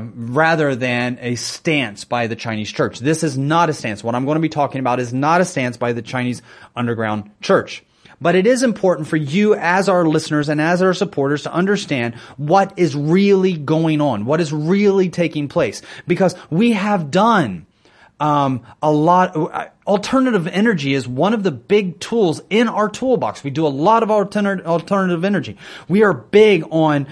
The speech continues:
doing alternative energy, especially when it comes to solar and wind power, um, even doing, um, uh, hydropower.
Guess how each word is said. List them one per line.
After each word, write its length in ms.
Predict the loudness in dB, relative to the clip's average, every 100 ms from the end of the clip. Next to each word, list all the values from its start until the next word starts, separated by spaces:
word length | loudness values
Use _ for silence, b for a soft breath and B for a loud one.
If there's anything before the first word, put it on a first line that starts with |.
| B -14
doing 440 | -2 2 4 2 0
alternative 600 | -2 -2 0 2 2 2
energy, 300 | 2 0 -2
especially 400 | -2 -4 -2 -2
when 120 | -2
it 60 | -4
comes 300 | -4 -4 -6
to 320 | -2 0 -2 B
solar 600 | -12 0 4 4 4 2
and 240 | 0 -2 0
wind 220 | 2 0
power, 460 | -2 -2 0 0 -4 B -8
um, 460 | -2 0 2 0 -4 0
even 320 | 2 2 0
doing, 400 | 2 2 0 -4 B _ -6
um, 480 | -2 0 -2 -4 B B _ -6
uh, 600 | -2 0 0 0 -2 -6 -18 -16
hydropower. 880 | -4 0 2 2 0 -4 -6 -8